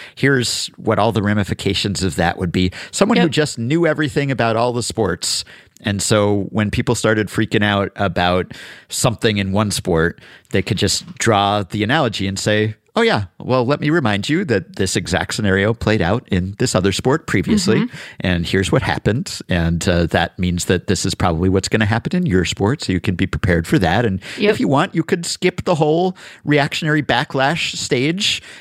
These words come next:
Speaker 1: and
Speaker 2: Mm-hmm.
Speaker 1: just, uh, learn a lesson, or, you know, learn lessons about what actually did go wrong and
Speaker 2: Right.
Speaker 1: what you should be sounding the alarm about," right? I'm
Speaker 2: Right.
Speaker 1: just saying, all of this has happened before, and all of this will happen again,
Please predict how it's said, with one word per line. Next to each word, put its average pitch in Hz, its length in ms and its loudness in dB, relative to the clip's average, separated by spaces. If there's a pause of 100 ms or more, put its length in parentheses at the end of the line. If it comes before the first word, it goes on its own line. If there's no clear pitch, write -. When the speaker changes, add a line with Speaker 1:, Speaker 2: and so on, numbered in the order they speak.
Speaker 1:
and 127 220 2
Speaker 2:
Mm-hmm. 220 80 4
Speaker 1:
just, 254 240 0
uh, 123 160 0 (100)
learn 123 300 2
a 123 80 2
lesson, 123 420 0 (260)
or, 202 420 2
you 226 100 -2
know, 190 140 2
learn 143 560 0 (220)
lessons 139 360 2
about 135 300 2
what 127 180 0
actually 131 400 -2
did 170 380 -2 (160)
go 123 140 4
wrong 98 480 0 (280)
and 214 100 2
Speaker 2:
Right. 226 160 2
Speaker 1:
what 110 160 2
you 110 120 2
should 160 280 0
be 117 440 0
sounding 104 500 0
the 98 140 2
alarm 95 340 2
about," 98 400 0
right? 156 220 0
I'm 208 80 -2
Speaker 2:
Right. 208 140 2
Speaker 1:
just 190 100 -4
saying, 175 280 0 (480)
all 165 160 4
of 151 100 0
this 156 180 0
has 160 100 -2
happened 143 300 -2
before, 131 400 0
and 104 240 0
all 107 160 2
of 98 100 -2
this 107 180 0
will 110 120 0
happen 104 280 2
again, 95 320 0